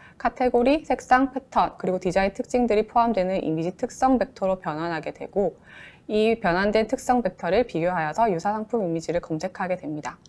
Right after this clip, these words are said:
유사 상품의 경우에는 유사한 벡터 값을 가지기 때문에 쇼핑몰 내에서 등록되어 있는 상품 중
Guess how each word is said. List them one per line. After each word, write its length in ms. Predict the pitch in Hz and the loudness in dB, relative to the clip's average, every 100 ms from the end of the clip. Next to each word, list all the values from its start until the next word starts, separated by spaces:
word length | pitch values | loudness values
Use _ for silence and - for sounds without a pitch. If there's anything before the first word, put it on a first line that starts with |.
| - - - - - - | -20 -20 -20 -20 -20 -8
유사 180 | 196 247 | -2 4
상품의 460 | 285 285 294 285 277 | 4 6 6 6 6
경우에는 600 | 208 185 208 196 190 185 | 4 2 2 2 2 2
유사한 280 | 165 196 190 | 2 0 -2
벡터 220 | - 214 | -4 -4
값을 300 | - - 190 | -2 -2 -4
가지기 380 | - 156 165 180 | -4 -6 -6 -4
때문에 460 | - 151 165 214 | -4 -2 0 -2
쇼핑몰 560 | - 240 - 277 269 240 | -2 -4 4 6 6 6
내에서 320 | 202 208 202 | 6 4 0
등록되어 480 | 185 185 190 - 202 | 0 -2 -2 0 0
있는 140 | 185 | 0
상품 420 | 190 226 - 190 | -4 -8 -4 -4
중 180 | 180 311 | 0 -2